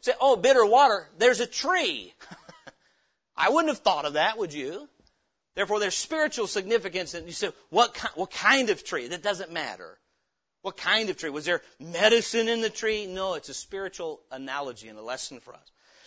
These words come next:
And so there was intercession made. May I say this this morning? If you're like the waters of Marah,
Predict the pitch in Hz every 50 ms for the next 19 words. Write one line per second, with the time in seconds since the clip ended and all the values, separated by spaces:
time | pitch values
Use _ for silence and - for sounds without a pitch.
0 | - - - - 185 180 - 220 202 202 185 175 175 214 214 196 - - - 247
1 | 247 226 - 226 196 175 156 139 139 160 190 220 214 202 - 220 208 202 214 208
2 | - - 165 - - 208 214 226 220 202 175 151 131 - _ _ _ _ _ _
3 | _ _ - 170 185 156 180 254 269 269 240 226 220 175 190 185 202 220 240 220
4 | 202 180 147 160 160 147 160 190 220 269 285 208 131 107 92 120 190 208